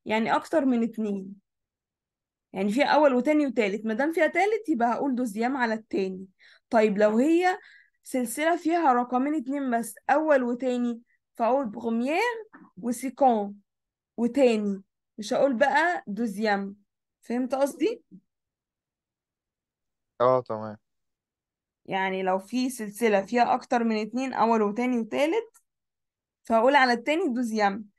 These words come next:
Speaker 1: لو هي فيها رقمين اتنين بس، أول وتاني، هقول على التاني سيكون. تمام؟
Speaker 2: تمام.
Speaker 1: يعني مثلا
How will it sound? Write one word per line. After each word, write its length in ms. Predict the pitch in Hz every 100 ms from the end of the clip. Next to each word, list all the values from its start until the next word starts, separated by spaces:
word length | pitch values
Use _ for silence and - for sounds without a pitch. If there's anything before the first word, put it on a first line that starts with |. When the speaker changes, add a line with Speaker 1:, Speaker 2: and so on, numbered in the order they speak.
| _ - _ -
Speaker 1:
لو 180 | 196
هي 180 | 226 269
فيها 400 | 277 285 302 226
رقمين 460 | 208 214 220 247 262
اتنين 220 | 262 269
بس، 240 | 233 240
أول 300 | - 269 285
وتاني، 480 | 262 254 302 403 440
هقول 160 | 269 277
على 140 | 262
التاني 280 | 254 302 381
سيكون. 600 | 330 277 - 240 214 202 202 _ _ _ _ _ _ _ _ _ -
تمام؟ 280 | 202 233 311 494 - _ _ _ _ _ _ - - _ _ - _ _ _ _ _ _ _ _ _ _ _ -
Speaker 2:
تمام. 360 | 113 117 117 110 _ _ _ _ _ _ _ _ _ _ -
Speaker 1:
يعني 300 | 196 202 202
مثلا 600 | 208 233 254 247 330 349